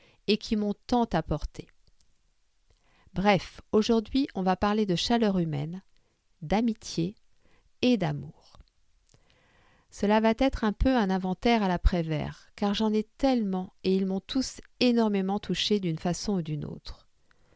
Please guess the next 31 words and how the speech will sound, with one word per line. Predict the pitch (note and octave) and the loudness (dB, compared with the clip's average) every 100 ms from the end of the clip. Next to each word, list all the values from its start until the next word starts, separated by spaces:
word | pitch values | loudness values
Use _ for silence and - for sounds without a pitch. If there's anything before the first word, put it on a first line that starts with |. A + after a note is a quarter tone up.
| _ _ _ _ _ _ _ - | _ _ _ _ _ _ _ 0
Comme | G#3 G#3 | 2 2
ce | - A3+ | 2 2
jeune | G3+ G#3+ G#3+ G#3 E3+ - | 4 4 2 0 -4 -6
qui | - | -6
m'a | F#3+ F#3 | 0 0
aidée | F3+ F#3 G3 | 2 2 2
dans | F3+ | 2
l'avion | F3+ F3 F3 E3+ | 2 0 0 0
parce | F3 E3+ - | 0 -2 -2
que | F3+ | -2
j'avais | F3+ F3 | 0 0
mes | F3 E3+ | -2 0
béquilles | F3+ - - F3+ E3+ | -2 -2 -6 -2 -2
et | |
que | D#3+ | -2
j'avais | E3+ E3 | -2 -2
du | E3 E3+ | -2 -2
mal | F3 F3+ | -2 -2
à | |
mettre | D#3+ F3 - - | -4 -4 -6 -2
la | E3 D#3+ | 0 0
valise | E3+ E3+ F3 F3 - | -2 -4 -6 -8 -8
dans | E3+ D#3+ | -4 -2
le | D#3+ | -2
coffre, | - F3+ F3+ - - | 0 0 0 -4 -6
euh, | D3+ | -4
cabine, | - E3 D#3 G3 G3+ D#3+ D#3+ _ - - - - - | -2 -4 -2 -4 -4 -4 -8 _ -20 -20 -20 -8 2
et | F#3+ | 2
qui | F#3+ - | 2 0
m'a | G3+ | 2
retrouvée | G3 G3+ - G#3 F#3 G#3 G#3+ A3 | 2 2 2 0 2 4 4 2